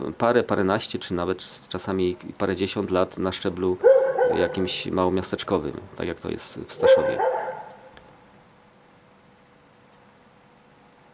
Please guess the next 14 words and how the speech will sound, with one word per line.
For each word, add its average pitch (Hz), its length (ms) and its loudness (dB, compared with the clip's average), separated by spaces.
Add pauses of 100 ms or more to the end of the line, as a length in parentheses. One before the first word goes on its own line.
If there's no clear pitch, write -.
(160)
No - 100 6
ale - 120 6
jak 123 200 4
już - 380 -8 (520)
jest 104 220 0
ta 107 80 0
demokracja, 101 520 0
to, - 120 -4
to, 95 220 -4 (120)
to, 95 80 -6 (120)
to - 80 -8
niech 98 140 -4
sobie 101 220 -2
będzie. 92 440 0